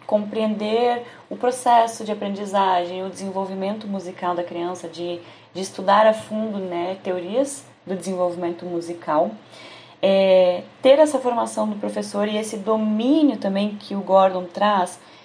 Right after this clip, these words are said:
é, dos compassos irregulares, os com-, os, os modos gregos, né,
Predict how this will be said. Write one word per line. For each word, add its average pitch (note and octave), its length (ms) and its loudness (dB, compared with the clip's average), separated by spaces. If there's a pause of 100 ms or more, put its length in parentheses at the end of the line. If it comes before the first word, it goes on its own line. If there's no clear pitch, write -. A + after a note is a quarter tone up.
(220)
é, E3 220 -8
dos G#3+ 180 -6
compassos G3+ 580 0
irregulares, E3+ 920 -2
os E3+ 120 -12
com-, F3+ 220 -6 (140)
os, F3+ 340 -10 (180)
os F3+ 160 -10
modos F3 440 4
gregos, E3+ 520 -2
né, F#3 240 -4